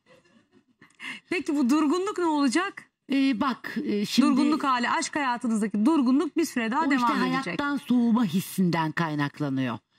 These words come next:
Speaker 2: Hani hayattan soğuma, ilgiden soğuma, sevgiden soğuma, yaşamdan soğuma. Geçecek. Beş günlük bir süreç.
Speaker 1: Hemen kocana gidiyorsun bu, bu, bugün. <laughs> Ona göre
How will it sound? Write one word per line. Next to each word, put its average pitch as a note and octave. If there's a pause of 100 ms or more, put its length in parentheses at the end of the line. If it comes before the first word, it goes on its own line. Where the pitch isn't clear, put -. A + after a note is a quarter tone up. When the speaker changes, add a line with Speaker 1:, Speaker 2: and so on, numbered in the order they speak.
(200)
Speaker 2:
Hani E3+
hayattan A#3
soğuma, C#3+ (380)
ilgiden A#3 (220)
soğuma, D#3+
sevgiden A3
soğuma, D3+ (380)
yaşamdan D#4
soğuma. E3 (440)
Geçecek. F#4+ (240)
Beş G4+
günlük D4+
bir F4
süreç. A3+
Speaker 1:
Hemen D4
kocana C4
gidiyorsun A#3
bu, A3+
bu, A#3
bugün. A#3+
<laughs> D#4 (1900)
Ona D#4
göre C#4+